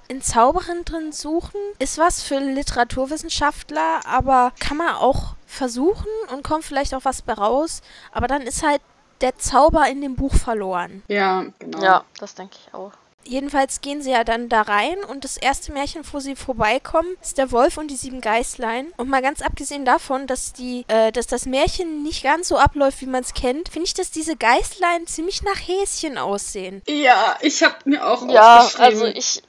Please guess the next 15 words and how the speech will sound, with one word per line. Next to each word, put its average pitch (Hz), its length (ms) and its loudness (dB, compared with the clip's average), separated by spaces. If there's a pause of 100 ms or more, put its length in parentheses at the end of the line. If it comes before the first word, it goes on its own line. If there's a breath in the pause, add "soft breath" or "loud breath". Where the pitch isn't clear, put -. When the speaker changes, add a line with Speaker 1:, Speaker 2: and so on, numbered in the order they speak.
(120)
Speaker 2:
dass 240 220 4
es 214 80 -6
Speaker 3:
dachte 233 120 2
auch 190 160 8
erst, 202 200 4
Speaker 2:
Hasen 208 80 -6
Speaker 3:
es 185 40 -4
wären 190 160 6
Speaker 2:
sind. 220 160 -6
Speaker 3:
Häschen 190 840 -6 (160)
und 180 240 -14 (300)
dann, - 300 0
oh, 180 240 -4
es - 200 -10
sind - 160 -20